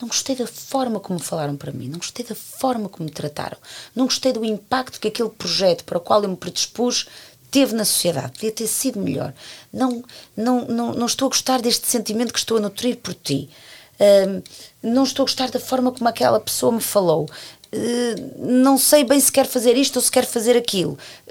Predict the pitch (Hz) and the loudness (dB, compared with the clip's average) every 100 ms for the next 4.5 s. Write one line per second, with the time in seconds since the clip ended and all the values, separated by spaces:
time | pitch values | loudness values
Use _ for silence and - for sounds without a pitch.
0 | - - 247 277 262 262 269 233 262 254 | -12 0 4 6 6 4 4 4 4 4
1 | 294 285 262 262 262 240 233 233 - 196 | 6 4 6 2 4 2 2 0 0 2
2 | 214 269 - - 226 240 247 233 214 220 | 4 4 2 -8 0 6 8 6 4 4
3 | 240 247 247 247 240 196 214 240 233 233 | 4 4 2 2 2 2 2 4 4 2
4 | 214 - 175 151 151 | 0 0 0 -2 -4